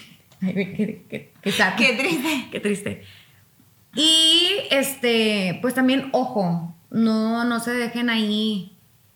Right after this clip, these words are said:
Speaker 1: dormir en sus laureles, despierten. Porque cualquier
Speaker 2: <laughs>
Speaker 1: cosita, cualquier,
Speaker 2: ¿Qué pasó?
Speaker 1: cualquier cosita que, que sea como extraña a, a lo habitual,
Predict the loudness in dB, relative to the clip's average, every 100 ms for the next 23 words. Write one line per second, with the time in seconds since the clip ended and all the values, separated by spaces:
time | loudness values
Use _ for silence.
0 | _ -20 -14 -4 0 2 4 4 4 2
1 | 0 0 -2 -2 -2 0 2 2 0 0
2 | 0 -2 -6 -14 _ _ _ -6 -2 -2
3 | 0 2 0 0 -2 -2 -4 -12 -20 -20
4 | _ -14 -12 -12 2 2 4 4 4 4
5 | 2 -2 0 0 0 0 2 4 6 4
6 | 2 0 0 4 4 4 2 -2 -2 -4
7 | -6 -4 0 2 2 0 0 -2 -4 2
8 | 2 2 0 2 2 0 -4 -4 -2 0
9 | 0 0 0 0 0 -2 -4 -6 -4 0
10 | 2 0 -2 -8 -10 -2 0 0 -2 -2
11 | 0 2 0 -2 0 2 2 0